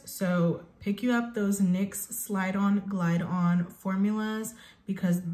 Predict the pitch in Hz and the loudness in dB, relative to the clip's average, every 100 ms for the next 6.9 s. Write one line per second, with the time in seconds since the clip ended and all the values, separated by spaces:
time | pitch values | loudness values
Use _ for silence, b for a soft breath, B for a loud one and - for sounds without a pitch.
0 | - 175 190 202 185 190 185 190 180 165 | -4 -2 0 -2 -2 -2 -2 -2 0 2
1 | 165 170 190 214 269 330 330 - 311 311 | 2 2 2 0 -4 -8 -8 -10 -10 -10
2 | 311 - 254 233 233 220 202 208 214 185 | -12 -6 -2 -2 0 0 2 0 0 -2
3 | 175 208 185 175 226 196 185 185 240 - | 0 0 0 0 -2 -6 -8 -8 -8 -6
4 | 269 240 254 240 202 220 214 208 - 196 | -6 -4 -2 -2 -2 -2 -2 -4 -2 -2
5 | 196 202 196 190 - 190 185 208 240 269 | 0 0 2 0 -2 -4 -4 -2 -2 -2
6 | - 240 220 208 - 220 214 214 202 | -4 -2 -2 -6 -10 -4 -2 0 -2